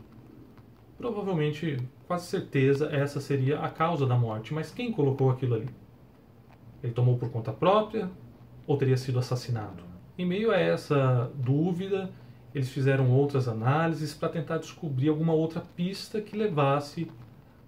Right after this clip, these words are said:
a, ao motivo daquela morte. E em determinado momento chega um homem na casa. Então eles se escondem e esperam. O homem consegue entrar na casa.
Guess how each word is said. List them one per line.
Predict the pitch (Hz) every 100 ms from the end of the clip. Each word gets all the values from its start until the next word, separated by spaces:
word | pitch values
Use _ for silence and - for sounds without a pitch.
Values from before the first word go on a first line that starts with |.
| -
a, | 127 123 123 123 131
ao | - 131
motivo | 160 165 - 147 151 123
daquela | 123 135 135
morte. | 117 104 - - - - - - -
E | 226
em | 254
determinado | 226 214 190 190 165 175
momento | 233 202 214 -
chega | - - 220 226 240 269
um | - 294 160
homem | 156 165 202 220 - - - - - - - - -
na | 143 170
casa. | - 226 196 - - - - - - - -
Então | 123
eles | 123 135
se | 190
escondem | - - 147 170 202 247 - - - - -
e | 131 123 - -
esperam. | - - 151 139 117 113
O | 120 123
homem | 127 135
consegue | 156 151 - 151 196
entrar | 180 160
na | 151
casa. | - 135 139 170 240